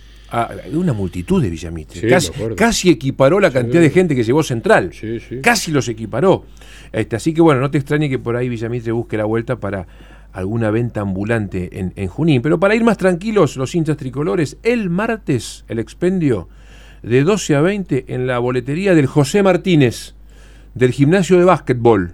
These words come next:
Speaker 1: Caseros, mil quinientos cincuenta y cinco. La general para Junín,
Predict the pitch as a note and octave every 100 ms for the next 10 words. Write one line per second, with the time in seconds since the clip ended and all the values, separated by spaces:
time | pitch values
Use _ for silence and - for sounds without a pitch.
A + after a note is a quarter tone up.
0 | - - B2 - F#3 D#3+ C3 F#3 G#3+ -
1 | D#3 F#3 E3+ D3 C#3 C3 B2+ C3+ G#3+ F#3
2 | G3 F#3+ - - - - - B2 A#2+ D3+
3 | D3+ G#3 G3+ D#3 C3+ D#3 G3+ G3 A2